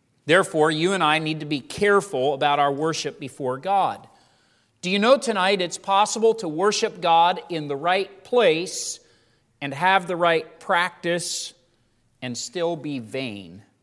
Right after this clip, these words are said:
in our worship? And so in these seven verses, the wise man gives us some warnings about worship. He says in verse one, "Keep thy foot when thou goest to the house of God,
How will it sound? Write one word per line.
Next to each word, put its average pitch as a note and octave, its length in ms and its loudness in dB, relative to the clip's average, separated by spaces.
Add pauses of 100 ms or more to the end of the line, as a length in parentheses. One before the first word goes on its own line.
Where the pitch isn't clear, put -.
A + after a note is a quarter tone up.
(160)
in B2+ 120 -12
our A#2+ 140 -4
worship? B2 560 -10 (720)
And C3+ 100 -6
so A3 160 6
in G#3+ 100 2
these A3 240 2
seven G#3 380 4
verses, F3 560 2
the F3 80 -4
wise F3 420 4
man F3 300 -2
gives E3 300 -2
us D#3 420 2 (400)
some D#3 300 -4
warnings D3 840 2
about D3+ 380 0
worship. D3+ 600 0 (880)
He F3+ 160 -2
says A3 280 6
in G3 140 2
verse F#3 260 2
one, E3 380 2
"Keep A#3 300 0
thy F3+ 240 6
foot E3+ 420 2
when D#3+ 160 -2
thou D#3 160 6
goest F3 480 2
to E3+ 80 -6
the D3 80 -2
house D#3+ 380 2
of B2+ 160 -4
God, D3+ 520 4